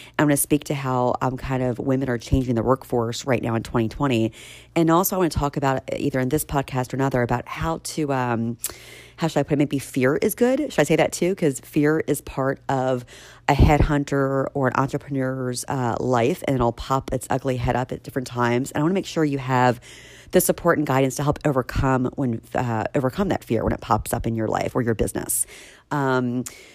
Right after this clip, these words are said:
but first, let's talk about change is good. That's the more kind of fun, upbeat stuff. And the reason I'm bringing this up right now to all of you headhunters or wannabe headhunters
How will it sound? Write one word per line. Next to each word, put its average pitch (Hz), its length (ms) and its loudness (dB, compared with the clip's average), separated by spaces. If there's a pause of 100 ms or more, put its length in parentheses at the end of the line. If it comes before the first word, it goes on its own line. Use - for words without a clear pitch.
(140)
but - 140 2
first, 269 400 2
let's 196 140 -2
talk - 260 0
about 160 240 0
change 151 360 0
is 127 140 0
good. 120 240 0
That's 135 200 -2
the 156 80 -2
more 131 220 0
kind 135 200 -2
of 117 100 -2
fun, 123 420 0
upbeat 113 360 -2
stuff. - 440 -2
And 135 360 0
the 156 60 4
reason 208 240 0
I'm 196 60 -2
bringing 156 220 2
this - 220 0
up 143 160 -2
right 143 180 -2
now 123 240 2
to - 140 -6
all 135 200 2
of 127 100 2
you 127 120 0
headhunters 165 640 2
or 127 80 0
wannabe 147 320 0
headhunters 139 560 -2